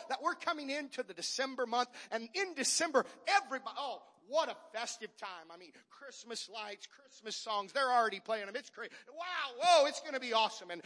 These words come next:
I'm gonna get the gift I've always wanted. You're gonna get the gift. We're gonna give gifts, get gifts. We're gonna eat. We're gonna have fun. We're gonna, and then there are people that are dealing with crisis and dealing with depression,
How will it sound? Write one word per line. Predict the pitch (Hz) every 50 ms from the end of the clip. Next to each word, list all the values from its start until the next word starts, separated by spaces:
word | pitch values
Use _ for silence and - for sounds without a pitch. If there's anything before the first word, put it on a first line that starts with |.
| - - -
I'm | 226 285 269
gonna | 262 254
get | 233 208 262 254 -
the | 226
gift | 185 208 240 - - 233
I've | 208 208
always | 233 226 220 202 -
wanted. | 214 214 214 214 214
You're | 294 311
gonna | 269 277 262
get | 254 247 240 -
the | 220
gift. | 208 220 202
We're | 214 320 311
gonna | 285 262 226
give | - 262 277 247 180
gifts, | 160 233 240 - -
get | - 254 247 -
gifts. | 226 226 208 - 220
We're | 277 269
gonna | 240 220 214 185
eat. | 190 202 -
We're | 220 240 220
gonna | 214 196 180
have | 165 160 -
fun. | - - - - - -
We're | 285 320 277
gonna, | 254 233 220 - - -
and | 214 247 277
then | 339 320
there | 285 269
are | 247 220
people | - - - 349 285 - - 220 202 190 - - - - _ _ _ _ _ _ _ _ _ _ _ _ _ _ _ _ _ _ _ _ _ _ _ _ _ _ _ _ _ _ _ _ _ _ _ _
that | 202 208 185
are | 185 165 143 -
dealing | 226 277 277 269 254 233 220 202 190
with | 175 160 _ -
crisis | - - - 240 226 226 220 - - - 131 117 - - - - - - - _ _ _ _ _ _ _ _ _ _ _ _ _ _ _ _ _ _
and | 143 151 -
dealing | 220 240 233 214 208 196
with | 196 185 - -
depression, | 156 - _ - - 214 196 - - - 143